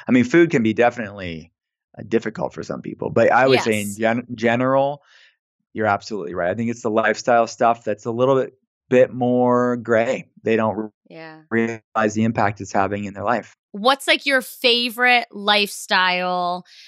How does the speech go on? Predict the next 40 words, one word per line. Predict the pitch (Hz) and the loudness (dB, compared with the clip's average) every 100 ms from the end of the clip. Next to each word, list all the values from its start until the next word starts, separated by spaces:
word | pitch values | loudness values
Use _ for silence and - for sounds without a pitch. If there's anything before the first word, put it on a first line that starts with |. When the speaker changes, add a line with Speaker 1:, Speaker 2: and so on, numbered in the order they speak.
| - _ _ | -20 _ _
Speaker 2:
<sighs> | - - - - | -14 -12 -12 -8
not, | 233 285 - | -2 -2 -4
I | |
don't | 220 | -8
wanna | 214 | -10
say | 160 | -12
hack, | 165 190 175 - | -6 -4 -4 -4
but, | 208 196 | -6 -4
like, | 185 180 - - - _ _ | -6 -6 -16 -20 -20 _ _
principle | - 247 233 233 202 208 185 185 | -8 -8 -4 -4 0 2 2 0
that | 180 - | -2 -4
you | 190 190 185 180 180 | -8 -6 -6 -6 -6
share | - - 202 | -6 0 2
in | 196 | 2
your | 190 | 0
book | 175 165 - | -2 -2 -4
or | 170 | -8
just, | 170 165 | -8 -6
like, | 165 165 | -6 -4
live | 175 170 | -4 -4
in | 175 | -4
your | 170 | -6
life | 165 160 160 - | -6 -6 -8 -6
that | - 156 135 - | -2 -2 -4 -8
could | - 175 | -8 -4
help | 170 165 | -4 -4
somebody, | - 170 160 156 92 180 - - | -8 -6 -6 -6 -8 -12 -12 -10
um, | - 185 98 190 | -10 -8 -10 -12
tone | - - | -10 -8
down | - 147 151 | -6 -8 -10
their | 156 | -14
inflammation? | 160 170 156 160 - - | -14 -12 -12 -10 -12 -10
Is | - | -8
it, | 269 - | -8 -2
what | 226 311 | 0 0
was | 339 427 | -2 -4
the | - | -4
proper, | 427 202 175 160 | 0 0 0 -4
decrease | 214 247 - 277 269 | -2 -2 0 0 0
inflammation? | 269 247 254 247 240 262 | -2 -2 -2 0 -2 -4